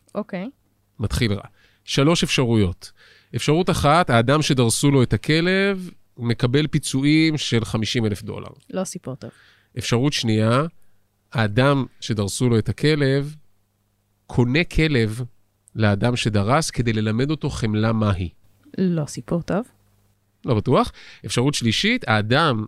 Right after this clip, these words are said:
Speaker 2: שדרסו לו את הכלב דורס את כל בני משפחתו של האדם הדורס.
Speaker 1: עכשיו זה נשמע מעניין.
Speaker 2: אוקיי, אז את כאילו אישה נקמנית?
Speaker 1: אני מעריכה סיפורי נקמה.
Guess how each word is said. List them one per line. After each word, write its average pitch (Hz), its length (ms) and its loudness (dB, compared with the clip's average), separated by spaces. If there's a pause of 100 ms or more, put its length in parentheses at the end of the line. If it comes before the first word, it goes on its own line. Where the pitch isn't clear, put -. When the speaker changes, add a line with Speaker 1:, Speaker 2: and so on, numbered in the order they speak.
(100)
Speaker 2:
שדרסו 104 460 -2
לו 143 80 4
את 135 100 0
הכלב 208 340 0
דורס 120 440 0
את - 100 -10
כל 143 440 2
בני 120 240 2
משפחתו 156 640 0
של 107 180 0
האדם 104 260 2
הדורס. 95 560 -2
Speaker 1:
עכשיו - 280 -4
זה 220 100 0
נשמע 185 300 -2
מעניין. 139 360 -4 (480)
Speaker 2:
אוקיי, 104 180 -4
אז 139 80 -2
את 170 80 -2
כאילו 180 180 0
אישה 165 200 2
נקמנית? 160 640 0 (960)
Speaker 1:
אני 226 180 6
מעריכה 220 500 4
סיפורי 214 380 0
נקמה. 165 360 0